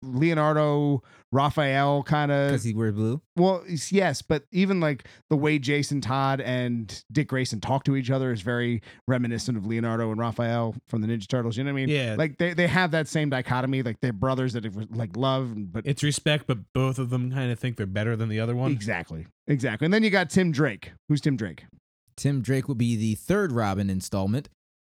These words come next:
Speaker 2: who at one point decided to differentiate himself and call himself Red Robin.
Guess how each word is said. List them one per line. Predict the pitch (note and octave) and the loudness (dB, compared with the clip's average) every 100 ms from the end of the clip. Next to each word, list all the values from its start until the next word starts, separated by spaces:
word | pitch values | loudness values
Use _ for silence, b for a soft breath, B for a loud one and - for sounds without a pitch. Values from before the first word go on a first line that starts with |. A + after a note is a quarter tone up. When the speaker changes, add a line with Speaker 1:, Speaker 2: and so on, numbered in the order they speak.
| _ - | _ 0
Speaker 2:
who | C3+ C3 C3 B2+ B2 - - | 2 2 2 0 -2 -6 -6
at | B2 B2 - | -6 -6 -4
one | A#2 F#3 E3+ | 0 0 0
point | F3+ E3+ D3 | 0 0 -2
decided | C#3+ D#3+ C#3+ C3 | -2 0 0 0
to | A#2 | -2
differentiate | - F#3 - D#3 | 0 0 0 0
himself | D#3 D#3 C#3+ | 0 0 0
and | C#3+ | 0
call | D3 | 0
himself | C#3+ F3 F3+ | 0 -2 -2
Red | E4 D#3+ | -2 2
Robin. | C3 F#2 E2+ | 2 0 -4